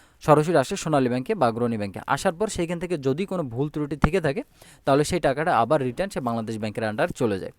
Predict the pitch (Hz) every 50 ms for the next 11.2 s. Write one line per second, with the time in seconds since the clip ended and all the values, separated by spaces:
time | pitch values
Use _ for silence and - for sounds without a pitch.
0 | _ _ - 120 113 131 131 120 _ - 170 - _ - 208 202 202 143 120 147
1 | 139 135 131 127 127 131 139 147 - 165 185 185 190 190 196 - - 180 160 -
2 | - 226 - - 156 160 165 165 127 - - - 226 214 - - 254 220 165 139
3 | 143 131 - 175 175 196 190 156 139 131 127 139 135 135 143 156 165 147 143 123
4 | - 113 107 101 - - 147 147 139 127 131 127 123 135 147 147 - - 165 160
5 | 160 202 240 - _ _ _ - - - - - - 156 156 156 196 202 180 196
6 | 202 202 202 202 - 185 175 170 180 202 190 - - 156 156 165 160 165 175 170
7 | 165 170 165 165 165 165 196 185 180 147 147 139 - - 139 139 139 - 165 165
8 | 156 - 175 139 123 120 120 143 - - 170 165 - _ - 147 131 120 127 123
9 | 123 143 139 143 143 135 123 120 117 135 170 185 165 127 113 113 - - 151 175
10 | 160 131 123 123 123 120 117 127 - - - 139 139 131 - 135 - 143 135 139
11 | - 190 208 269